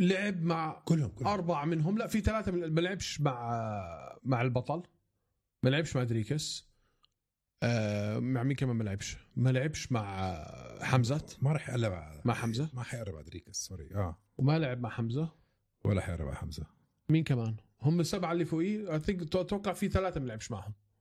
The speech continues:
Speaker 2: أوكي، شو بتسوي معه هلا؟
Speaker 1: إعادة
Speaker 2: لاعب
Speaker 1: مع
Speaker 2: أوريلي-،
Speaker 1: ستريكلاند.
Speaker 2: ر-، ر-، لعب مع إيزي أوريدي.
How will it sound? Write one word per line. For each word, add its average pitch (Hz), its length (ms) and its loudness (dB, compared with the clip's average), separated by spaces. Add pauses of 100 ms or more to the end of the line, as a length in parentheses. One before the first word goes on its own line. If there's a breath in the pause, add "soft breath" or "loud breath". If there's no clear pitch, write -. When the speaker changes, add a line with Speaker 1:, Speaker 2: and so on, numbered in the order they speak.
(1600)
Speaker 2:
أوكي، 131 280 4
شو 151 140 2
بتسوي 120 220 0
معه 90 240 -2
هلا؟ 87 260 -4 (2250)
Speaker 1:
إعادة 135 260 6
Speaker 2:
لاعب 131 40 0
Speaker 1:
مع 131 60 2
Speaker 2:
أوريلي-، 123 280 2
Speaker 1:
ستريكلاند. 135 440 2
Speaker 2:
ر-، 139 540 0
ر-، 123 40 2
لعب 139 280 2
مع 117 180 0
إيزي 101 220 -2
أوريدي. 82 420 -8